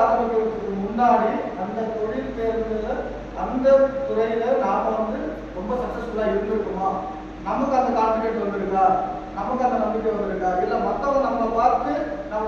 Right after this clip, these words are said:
நம்பியிருக்காங்களா அப்படின்னு நினைச்சு எத்தனை பேர் தொழில் ப-, ஆரம்பிச்சிருக்கோம்னு நமக்கு தெரியாது. ஆனா அதுதான் முதல் தகுதி. நம்மள, "ஓகே, ராஜேஷ், you have done a good job. இவர் பண்றது இவர் நல்லா பண்ணியிருக்காரு, அவர் நல்லா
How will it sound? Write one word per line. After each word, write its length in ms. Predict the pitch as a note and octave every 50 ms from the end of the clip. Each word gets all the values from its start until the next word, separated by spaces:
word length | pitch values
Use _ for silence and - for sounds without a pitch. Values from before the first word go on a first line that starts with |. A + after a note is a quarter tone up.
| G#3 G#3
நம்பியிருக்காங்களா 640 | G3+ G#3 A3+ B3 B3 A3 G3+ F#3 F#3 F#3 F#3+ F#3+ F#3+ - - - - -
அப்படின்னு 340 | F#3+ G3 G#3+ B3+ C4 B3+ A3+
நினைச்சு 280 | A3+ A3+ A3 A#3 C#4 C#4+ D4 D#4 - - - - - - - - F#3 G3+
எத்தனை 240 | G3+ G#3 B3 B3 B3
பேர் 240 | B3 B3 B3 A#3+ A#3
தொழில் 260 | A3 A3 A3 A3 A3
ப-, 220 | G#3 G3+ G3 F#3+ F#3+ G3
ஆரம்பிச்சிருக்கோம்னு 600 | - - F#3 G#3 G#3+ G3 G3 F#3+ G3 G#3+ A3 -
நமக்கு 260 | G#3 G3 F#3 F#3 F#3
தெரியாது. 320 | F3+ F3+ F#3 F3 E3 D3 C3+ - - - - - -
ஆனா 140 | F3 G3 A3 A#3 - -
அதுதான் 360 | - G#3 G#3 A3+ A#3 - -
முதல் 280 | G3+ - A#3 A#3+ A#3 A#3
தகுதி. 360 | G#3+ G3+ F#3 G3 F#3+ G3+ - D4 - - - - - - - - - - - D#3
நம்மள, 320 | F#3 G3+ A#3 B3+ C4+ C4 A#3 A#3+ A#3+ A#3 - - - - - F#3 G3+
"ஓகே, 200 | A3 G#3+ A3+ A#3 A3+ - - - - - - F3+
ராஜேஷ், 380 | G3 G3+ G#3 G#3+ B3+ B3 - - - - F3+
you 80 | F#3+ G3
have 140 | G3 F#3+ F#3+
done 140 | F#3+ G3 G3 F#3+
a 40 | F#3+
good 160 | F#3+ G3 F#3 G3
job. 140 | G3 - - - - - - - - - -
இவர் 220 | F3+ F#3 F#3 F#3+
பண்றது 260 | G3 G3 A3+ G#3+ A3 G#3
இவர் 160 | G3+ G3 F#3
நல்லா 160 | F#3+ G#3 G#3 G3+ G3+
பண்ணியிருக்காரு, 440 | G3+ G3 G3 G3 F#3 F3+ F3+ E3+ F3+
அவர் 260 | F3 F3 F#3+ G3 F#3+
நல்லா 180 | F#3 F#3 G#3 G#3